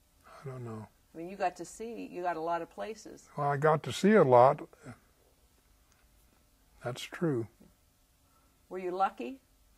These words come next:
Speaker 1: Very, very lucky.
Speaker 2: Why?
Speaker 1: Never had any trouble.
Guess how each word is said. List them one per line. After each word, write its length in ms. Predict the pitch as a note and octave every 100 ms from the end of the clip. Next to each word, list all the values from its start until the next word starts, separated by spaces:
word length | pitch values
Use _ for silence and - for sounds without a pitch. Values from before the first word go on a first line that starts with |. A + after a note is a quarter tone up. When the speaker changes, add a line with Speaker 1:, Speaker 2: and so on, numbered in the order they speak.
| _ _ -
Speaker 1:
Very, 400 | D3 B2+ A2 G2 _ _ _ _ _ _
very 280 | B2+ A#2+ A#2
lucky. 420 | A2 G#2 - G#2+ - _ _ _ _ _ _
Speaker 2:
Why? 380 | - E3+ D#3+ D#3 F3 _ _ _ _ _ - - - - _ _ _ _ _ _ _ -
Speaker 1:
Never 260 | B2+ B2+
had 200 | B2+ C3
any 200 | C3 C3
trouble. 480 | A#2+ - D3+ A#2+ G#2+